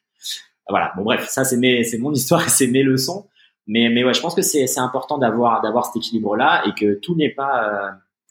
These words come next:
métaphysique, intangible. Il y a aussi de la praxis, il y a aussi de la vraie intention que tu mets dans répéter un mouvement de qualité, prendre du plaisir dans ce processus-là et, euh,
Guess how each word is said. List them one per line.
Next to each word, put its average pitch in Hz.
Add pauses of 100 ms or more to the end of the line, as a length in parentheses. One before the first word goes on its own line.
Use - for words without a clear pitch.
(120)
métaphysique, 120
intangible. 117 (300)
Il 202
y -
a -
aussi -
de 220
la 208
praxis, -
il 104
y -
a -
aussi 110
de 107
la 95
vraie 117
intention 123
que -
tu -
mets 123 (300)
dans 104
répéter 117
un 113
mouvement 107
de 104
qualité, 139 (380)
prendre 170
du 139
plaisir 127
dans 107
ce 104
processus-là - (460)
et, 143
euh, 98